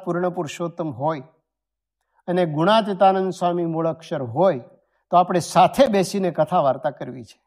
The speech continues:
અને તમારો કર્યો તો હું વિમુખ ન થાવ, પણ શ્રીજી મહારાજ આવે ને તોય મને વિમુખ કરી શકે એમ નથી, કારણ કે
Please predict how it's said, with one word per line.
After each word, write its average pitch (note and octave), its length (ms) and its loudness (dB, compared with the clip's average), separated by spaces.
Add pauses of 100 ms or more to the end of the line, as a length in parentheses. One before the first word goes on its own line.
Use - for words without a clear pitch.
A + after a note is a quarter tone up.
(840)
અને A3+ 560 2 (1400)
તમારો C4 400 8
કર્યો C#4 260 6
તો C#4 180 6
હું C4+ 160 4
વિમુખ A#3+ 300 4
ન B3 200 6
થાવ, A#3 380 6
પણ B3+ 200 2
શ્રીજી G3 440 0
મહારાજ A#3+ 380 6
આવે B3+ 200 8
ને A3 100 0
તોય A3+ 180 2
મને G#3+ 220 0
વિમુખ F#3 340 2
કરી F#3 160 0
શકે E3+ 300 -6
એમ D#3+ 160 -4
નથી, D#3+ 260 -4
કારણ G3 380 4
કે G3 320 -8